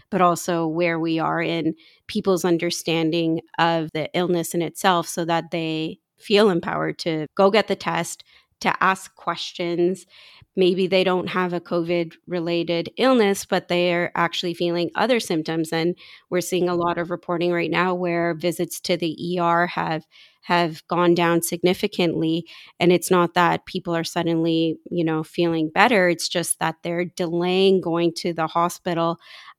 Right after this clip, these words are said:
uh, for a considerable period of time. And so by the time they do show up in E R, um, the, the, their prognosis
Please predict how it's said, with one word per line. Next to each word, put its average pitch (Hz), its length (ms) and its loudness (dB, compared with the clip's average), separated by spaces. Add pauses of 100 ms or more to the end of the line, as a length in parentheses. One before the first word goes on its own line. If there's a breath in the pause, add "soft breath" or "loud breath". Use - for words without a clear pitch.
uh, 165 200 4
for 170 160 -4
a 170 40 0
considerable 175 640 -2
period 170 400 -2
of 165 100 -6
time. 214 420 4
And 175 160 2
so 175 160 -2
by 175 200 2
the 170 100 0
time 170 240 0
they 160 140 -4
do 190 320 -2
show 165 240 0
up 160 180 -2
in 165 160 -2
E 165 160 2
R, 165 300 2 (420 loud breath)
um, 170 540 6 (180)
the, 175 480 2
the, 175 160 -2 (180)
their 170 200 0
prognosis 175 1000 -2